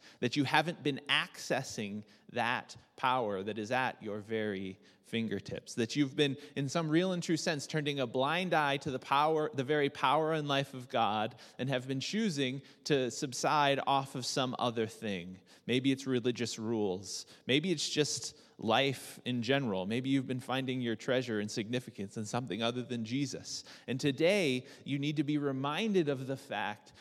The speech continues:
that real and true life, life and life to the full,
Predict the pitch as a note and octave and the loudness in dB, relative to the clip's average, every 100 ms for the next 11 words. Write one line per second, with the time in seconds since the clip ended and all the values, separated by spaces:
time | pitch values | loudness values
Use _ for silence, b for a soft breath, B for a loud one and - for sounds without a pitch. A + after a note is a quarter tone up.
0 | B - B2+ C3+ C#3 G3 A#3 A#3+ A#3 F3+ | B -4 -4 -2 -2 0 4 4 4 2
1 | F3 - E3 D3 C3 A#2 G#2 - A#2+ C#3+ | -2 0 0 2 2 0 -2 -8 -2 0
2 | F3 G3+ - - B B D3 C#3+ D3 D3 | 2 0 -6 -20 B B -2 0 0 -2
3 | C#3+ C3+ - D3+ C#3+ B2 A2 A2+ | -4 -4 -6 0 2 4 2 -4